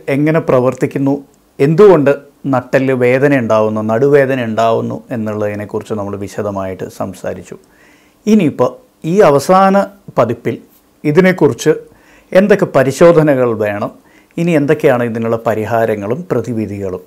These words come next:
എന്നുള്ളത് നമുക്ക് പരിശോധിച്ച് നോക്കാം. അപ്പോൾ ആദ്യം പരിശോധനകളിലേക്ക് കടക്കാം. ഏറ്റവും പ്രധാനമായിട്ട് ഒരു ഡോക്ടർ നേരിട്ട് കണ്ട് പേഷ്യൻറ്റിനോട് ഇതിൻ്റെ ഹിസ്റ്ററി, ഹിസ്റ്ററി ടേക്കിംഗ് ആണ് ഏറ്റവും പ്രധാനപ്പെട്ട കാര്യം.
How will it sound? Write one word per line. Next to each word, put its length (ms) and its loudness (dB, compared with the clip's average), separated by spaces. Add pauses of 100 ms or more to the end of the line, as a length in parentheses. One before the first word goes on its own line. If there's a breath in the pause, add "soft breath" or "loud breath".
(160)
എന്നുള്ളത് 400 -4
നമുക്ക് 200 -6
പരിശോധിച്ച് 500 -4
നോക്കാം. 200 -12 (560 loud breath)
അപ്പോൾ 120 6
ആദ്യം 320 4
പരിശോധനകളിലേക്ക് 920 0
കടക്കാം. 420 -8 (640 soft breath)
ഏറ്റവും 380 4
പ്രധാനമായിട്ട് 840 0 (480 soft breath)
ഒരു 180 2
ഡോക്ടർ 540 0 (200)
നേരിട്ട് 560 -2
കണ്ട് 340 -4 (240)
പേഷ്യൻറ്റിനോട് 640 -2
ഇതിൻ്റെ 200 -4
ഹിസ്റ്ററി, 440 -8
ഹിസ്റ്ററി 420 -4
ടേക്കിംഗ് 400 -2
ആണ് 140 -4
ഏറ്റവും 640 0
പ്രധാനപ്പെട്ട 580 -6
കാര്യം. 380 -10